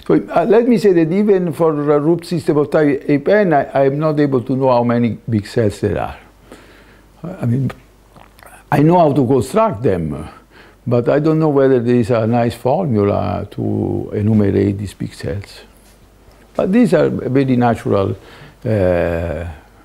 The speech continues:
combinatorial objects associated to root system. Okay.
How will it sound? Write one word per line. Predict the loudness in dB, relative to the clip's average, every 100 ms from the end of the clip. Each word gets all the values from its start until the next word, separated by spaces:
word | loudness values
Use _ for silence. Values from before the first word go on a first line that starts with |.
| _ _ -20 _ -14
combinatorial | -10 -8 -6 -6 0 2 4 2 2 2 2
objects | 0 0 -2 -2
associated | -4 -6 -6 -6 -4
to | -8
root | -8 -10
system. | -12 -12 -16 -20 -20 _ _ _ _ _ _ -20 -20 -20 -20 -20 -20 -20 -20 _ -10
Okay. | -10 -10 -16 -16